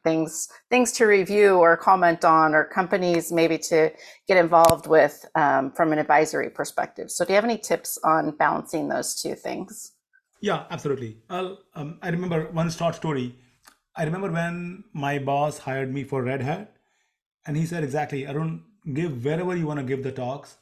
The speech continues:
Speaker 2: I just want you to wear a Red Hat shirt or a Red Hat puffy or a Red Hat t-shirt, because essentially that is how you're building the brand. You know, you're,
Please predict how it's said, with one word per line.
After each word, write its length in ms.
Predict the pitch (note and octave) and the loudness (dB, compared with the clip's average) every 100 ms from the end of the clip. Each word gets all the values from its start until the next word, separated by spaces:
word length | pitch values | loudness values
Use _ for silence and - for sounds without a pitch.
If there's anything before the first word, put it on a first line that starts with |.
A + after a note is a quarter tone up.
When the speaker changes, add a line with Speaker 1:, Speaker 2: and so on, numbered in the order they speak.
| - | -10
Speaker 2:
I 100 | C#3+ | -8
just 220 | F3+ E3+ | -6 -6
want 200 | D#3 D3 | -8 -6
you 80 | C#3+ | -8
to 120 | C3+ | -6
wear 280 | B2+ C3 C3 | -4 -4 -4
a 120 | C3 | -10
Red 180 | A2 C3+ | -8 -8
Hat 280 | A2+ A#2+ B2 | -6 -8 -10
shirt 380 | - - C3 A#2 - | -14 -8 -6 -6 -8
or 80 | |
a 60 | A#2+ | -8
Red 160 | C3 C3 | -6 -6
Hat 260 | C3 A#2+ | -8 -8
puffy 360 | - C3 B2 A#2+ _ _ _ _ - | -8 -8 -8 -14 _ _ _ _ -8
or 100 | C3 | -4
a 80 | |
Red 160 | C3+ C#3 | -4 -4
Hat 400 | B2+ B2+ - _ | -4 -6 -10 _
t-shirt, 400 | D#3+ - D3+ - _ _ _ _ _ _ | -6 -6 -10 -16 _ _ _ _ _ _
because 360 | C3+ D3+ D#3 C#3+ | -6 -2 0 -2
essentially 480 | - - E3+ F#3+ F3 | -6 -8 -8 -6 -6
that 260 | C3+ D#3+ | -6 -6
is 180 | F#3 E3+ | -4 -4
how 320 | - D3+ E3+ | -6 -8 -6
you're 240 | D#3 C#3 B2 | -8 -8 -10
building 400 | A2+ C#3+ C#3+ C3+ | -6 -6 -6 -8
the 100 | B2 | -10
brand. 480 | C3+ C#3+ D3+ C#3 B2+ | -10 -14 -16 -16 -12
You 60 | |
know, 120 | C3 | -10
you're, 360 | C3 C3+ C#3 C3+ | -6 -4 -4 -6